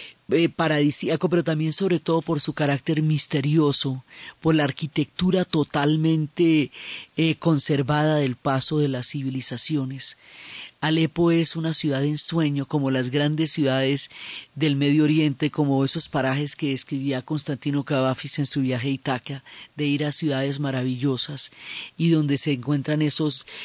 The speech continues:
esos brocados de negro y de oro, y esos collares de todos los colores, y esas alturas desde donde se ven también las partes del desierto a la salida de la ciudad de Alepo.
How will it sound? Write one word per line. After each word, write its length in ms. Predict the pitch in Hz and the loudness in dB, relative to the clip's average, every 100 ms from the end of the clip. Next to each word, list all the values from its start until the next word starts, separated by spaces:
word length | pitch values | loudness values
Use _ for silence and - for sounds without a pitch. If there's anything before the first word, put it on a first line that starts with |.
| - - | -14 -6
esos 280 | - 151 127 | 0 0 2
brocados 680 | 147 131 151 143 143 139 123 | 2 2 2 2 4 2 0
de 140 | 139 | -2
negro 520 | 135 147 147 151 151 | 0 0 2 2 2
y 100 | 147 | 2
de 180 | 135 131 | 0 2
oro, 540 | 135 156 147 131 131 - - - - - - - | 4 4 4 2 -2 -6 -20 -20 -20 -20 -8 0
y 240 | 160 156 | 2 2
esos 340 | 147 160 147 | 2 0 -2
collares 680 | - 151 135 147 143 139 131 | 0 0 2 2 2 2 0
de 120 | 135 127 | 0 0
todos 320 | 147 143 147 | 2 4 4
los 220 | 139 - | 2 0
colores, 640 | 135 135 147 139 135 - - - - - | 0 2 2 2 -2 -6 -10 -16 -18 -6
y 140 | 151 156 | 0 2
esas 300 | 147 151 151 | 2 0 0
alturas 580 | 139 - 160 156 139 131 | -2 -2 0 2 2 2
desde 240 | 131 131 | 0 2
donde 300 | 131 127 127 | 0 0 0
se 180 | - 131 | -2 0
ven 260 | 139 143 | 0 0
también 460 | - 143 139 143 135 | -2 -4 -2 -2 -2
las 160 | 135 - | -4 -4
partes 320 | 127 120 139 | -4 -2 -2
del 160 | 131 | -2
desierto 440 | 117 - 127 113 135 | -2 -2 -4 -2 -2
a 40 | |
la 120 | 131 | -2
salida 440 | 123 117 127 135 131 | -2 -4 -4 -4 -2
de 80 | 127 | -4
la 140 | 120 | -4
ciudad 360 | - 123 127 123 | -6 -4 -4 -4
de 140 | 123 | -4
Alepo. 480 | 127 123 - 120 | -4 -6 -8 -14